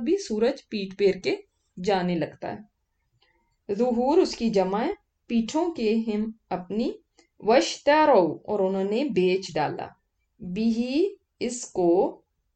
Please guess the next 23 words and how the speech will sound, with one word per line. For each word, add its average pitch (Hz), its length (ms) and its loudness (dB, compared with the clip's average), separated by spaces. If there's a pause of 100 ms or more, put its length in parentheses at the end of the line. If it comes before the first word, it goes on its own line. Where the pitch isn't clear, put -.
(400)
समनन 277 600 0 (160)
कीमत, 196 500 -2
कलीला 196 540 0 (360)
थोड़ी। - 440 -6 (680)
ये 233 160 -4
समनन 214 480 -4
कलीला 208 380 -2
तो 247 140 -6
सूरह 196 320 -4
बकरा 190 420 -4
में 196 180 -6
आप 247 280 -8
बहुत 185 180 -6
दफा 185 260 -8
पढ़ 180 240 -10
चुके - 300 -16
हैं। - 100 -16 (760)
फ - 140 -6 (460)
तो 196 460 6
बिसा 180 680 -2 (320)
कितना 330 480 0
बुरा 190 380 4
है, 175 320 -6